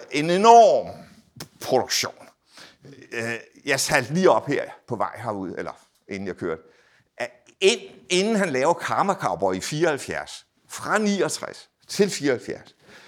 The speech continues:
der er treogtredive numre i bibliografien. Så det er jo alligevel forholdsvis flittigt, kan man sige, ikke? Udover alt det løse i tidsskrifter, i radio og alle vejen. Så alle de der, det er skiftevis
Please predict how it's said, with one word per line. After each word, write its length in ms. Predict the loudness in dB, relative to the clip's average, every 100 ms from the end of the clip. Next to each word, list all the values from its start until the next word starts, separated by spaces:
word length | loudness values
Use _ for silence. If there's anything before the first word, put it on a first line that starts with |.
| -20 -12 -2
der 80 | -2
er 80 |
treogtredive 920 | -2 -6 0 0 0 -4 0 0 0 0
numre 360 | -2 0 -2
i 40 | -4
bibliografien. 800 | -6 -6 -8 -8 -12 -12 -14 -18 _ _ _ _ _ _ _ _ -20 _
Så 280 | -4 -2 -2 -4 -10 -2
det 60 |
er 20 | 2
jo 100 | 4
alligevel 400 | 4 2 -2 -8 -12 -20 -20 -6
forholdsvis 500 | -2 -2 -2 -6 -8
flittigt, 540 | -6 -2 0 -2 -4 -8
kan 120 | -12
man 120 | -12 -12
sige, 280 | -12 -8
ikke? 180 | -10 -8
Udover 420 | -6 -2 0 0
alt 220 | -2 -2 -2
det 120 | 0
løse 500 | 4 4 4 2 -4 -12 _ _ _
i 100 | -18
tidsskrifter, 800 | -12 -6 -2 -2 -2 -6 -4 -6
i 60 | -6
radio 500 | -6 -6 -8 -10 -12
og 120 | -10 -8
alle 200 | -6 -6
vejen. 200 | -8 -12 -20 -20 -20 -20 _
Så 320 | -2 2 2 0 -14 -20 _ 0
alle 200 | 2 2
de 200 | 0 2
der, 180 | 2 2
det 180 | 0
er 40 | -2
skiftevis 800 | -2 -2 -2 -2 -4 -4 -8